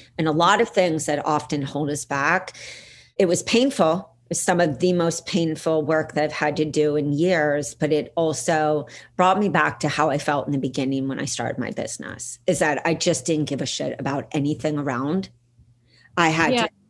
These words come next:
Speaker 1: care only about this person struggling. And I would say that's the part of just reframing. It's rewiring some things that have,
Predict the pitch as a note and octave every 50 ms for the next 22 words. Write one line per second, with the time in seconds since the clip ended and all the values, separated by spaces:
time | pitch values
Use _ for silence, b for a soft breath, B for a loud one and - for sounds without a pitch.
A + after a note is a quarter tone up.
0 | _ - F#3 E3+ D#3+ D3+ D3 D3 - - F#3 F3 E3+ E3+ E3+ E3+ E3+ D#3+ E3 D3+
1 | D3+ D3+ - D#3 D3+ - - - D#3 D#3 D3+ - D3 D#3 - - - D3 C#3 C3+
2 | - E3 E3+ E3+ E3+ F3 F3+ F3+ E3+ - F3+ E3+ E3+ E3 D3+ D#3 D3+ - - D#3+
3 | D3+ D3+ D3 C#3+ C#3+ D3 - - - - C#3 - _ _ _ _ _ - F#3 E3+
4 | E3 D#3 - - - - - D#3 D#3 - - D#3+ D#3 D3+ D3+ D3 D3 C#3+ - -
5 | - - - - D#3+ D3 - - - D#3+ D3+ - - - _ b b b b b
6 | b b - F#3 F3+ - - E3+ E3+ D#3+ D3+ F#2 - F#3+ - - F3+ F3 - C3+
7 | C#3 E3+ F3+ F3+ E3 D#3+ E3 D#3+ D#3+ E3 D#3+ E3 E3 E3 D#3+ D#3+ D#3 D#3 D#3 D#3
8 | D#3+ D#3 b b b b b - F3+ D#3+ D#3 D#3 D#3 D3+ - G3 G3 F#3 F3+ F#3+
9 | F#3 F#3 E3+ E3 D3+ - - - D#3+ D#3+ D#3 D3+ D3+ D#3 C#3+ D3 -